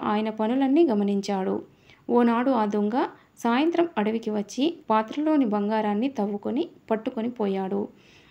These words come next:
మరునాడు ఉదయము మామూలుగా కనకయ్య అడవికి వచ్చి చూసుకుంటే తాను పాతిపెట్టిన చోట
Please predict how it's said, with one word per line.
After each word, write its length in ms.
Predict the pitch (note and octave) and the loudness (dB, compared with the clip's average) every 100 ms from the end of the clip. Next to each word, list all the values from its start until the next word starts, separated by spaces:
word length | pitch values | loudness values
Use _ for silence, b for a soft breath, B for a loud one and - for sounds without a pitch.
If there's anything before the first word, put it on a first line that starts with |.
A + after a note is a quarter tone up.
| - | -2
మరునాడు 460 | A3+ A#3+ B3+ B3 A#3 | 2 2 2 2 2
ఉదయము 420 | A3 A3 A3 D#4+ A4 B B - | 2 0 2 2 0 B B -4
మామూలుగా 500 | A3+ A#3+ D#4 E4 D#4 | 0 2 4 4 2
కనకయ్య 580 | D4+ A3 G#3+ G#3+ G#3+ C#4+ - | 2 -2 0 0 0 -2 -2
అడవికి 320 | A3 B3 C#4+ | -2 0 -2
వచ్చి 340 | A#3 G#3 G#3+ G#3 | -2 -4 -4 -6
చూసుకుంటే 600 | G#3 G#3 - G#3 A#3+ F4 B B B _ | -6 -6 -4 -4 -2 -4 B B B _
తాను 220 | A3 A3+ | 0 0
పాతిపెట్టిన 640 | A3+ G#3+ A3 E4+ D4 C#4 A3 | 0 -2 0 0 0 0 -2
చోట 440 | G#3+ G#3 G#3 D4 | -2 -2 0 -2